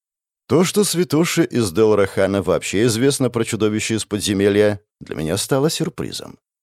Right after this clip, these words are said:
При нашем разговоре он ни намёка на эту тему не допустил. Вкупе с тем, что его привлекли сейчас вместе со мной, намекает о многом.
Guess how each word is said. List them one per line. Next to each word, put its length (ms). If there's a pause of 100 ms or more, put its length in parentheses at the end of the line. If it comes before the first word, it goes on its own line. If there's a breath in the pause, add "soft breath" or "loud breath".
При 120
нашем 320
разговоре 480
он 100
ни 60
намёка 420
на 60
эту 180
тему 300
не 100
допустил. 640 (360)
Вкупе 420
с 80
тем, 220
что 140
его 220
привлекли 480
сейчас 460
вместе 320
со 180
мной, 380 (160)
намекает 480
о 80
многом. 400